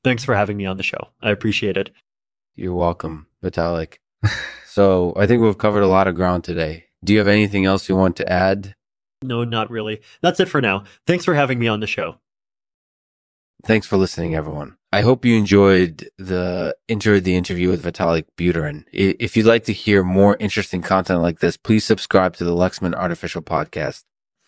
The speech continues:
Speaker 2: See you next time. Uh, Vitalik Buterin will read a poem for us titled Fleshliness.
Speaker 1: Fleshliness is a matter of taste. <laughs> Some might find it vile, but to me it's a sign of life. The flesh on our bones is something to savor.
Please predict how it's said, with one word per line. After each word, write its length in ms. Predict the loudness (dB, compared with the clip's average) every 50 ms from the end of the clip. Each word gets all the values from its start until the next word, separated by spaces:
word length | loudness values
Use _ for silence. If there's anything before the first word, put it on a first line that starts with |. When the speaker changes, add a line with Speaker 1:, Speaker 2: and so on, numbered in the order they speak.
| _ -14
Speaker 2:
See 240 | -6 -2 0 0
you 260 | 0 0 0 0 0 2
next 380 | 2 2 0 0 -4 -10 -4
time. 680 | -2 0 0 2 2 0 0 -2 -4 -4 -8 -10 -14 -18 _ _ _ _ _ _ _ _ -10 -6
Uh, 340 | -6 -4 -4 -4 -6 -6 -8 -10 -12 -16 -18 -8
Vitalik 520 | -6 -6 0 0 2 2 4 2 2 2 2
Buterin 520 | 2 2 4 4 2 2 2 0 0 -2
will 220 | -2 -2 -2 0
read 200 | 2 2 0 0
a 40 | -2
poem 320 | -4 -4 -2 -2 -2 -2 -6
for 180 | -4 -4 -4
us 200 | -4 -4 -8 -6
titled 420 | -4 -2 -2 -2 -4 -8 -10 -12 -16
Fleshliness. 760 | _ -4 -2 -2 -2 -4 -8 -8 -8 -8 -10 -10 -12 -16 -20 _ _ _ _ _ _ _ _ _ _ _ _ _ _ _ _ _ _ _ _ _ _ _ _ _ _ _ _ _ -14
Speaker 1:
Fleshliness 720 | -4 0 2 2 2 0 -2 -2 -2 0 -2 -2 -2 -2 -2
is 380 | 0 0 0 -2 -4 -4 -4
a 200 | -2 -2 -2 -2
matter 300 | -4 -4 -4 -2 -2 -4
of 140 | -4 -6 -8
taste. 480 | -12 -12 -10 -10 -10 -12 -16 -18 -20 -10 _ -2 -2 0 0 -2 -2 0
<laughs> 420 | -2 -4 -4 -4 -10 -20 -20 -20 _
Some 260 | -2 0 0 2 2
might 180 | 2 0 0 0
find 260 | 0 -2 0 0 -2
it 120 | -4 -2
vile, 400 | -2 -4 -2 -2 -2 -4 -6 -8 _ _ _ -4
but 180 | -2 -2 0 0
to 100 | -2 -2
me 240 | 0 4 4 4 4
it's 160 | 4 0 -4
a 60 | -4
sign 300 | -2 -2 -2 -2 0 -2
of 100 | -4 -6
life. 360 | -6 -8 -8 -10 -16 -20 -20 _
The 100 | -8 -8
flesh 300 | -4 -2 -2 0 0 0
on 120 | -2 -2 -4
our 100 | -4 -2
bones 320 | 0 -2 -2 -2 -2 -4
is 120 | -6 -6 -6
something 340 | -10 -10 -10 -10 -12 -10
to 80 | -10 -12
savor. 360 | -10 -10 -12 -10 -10 -12 -12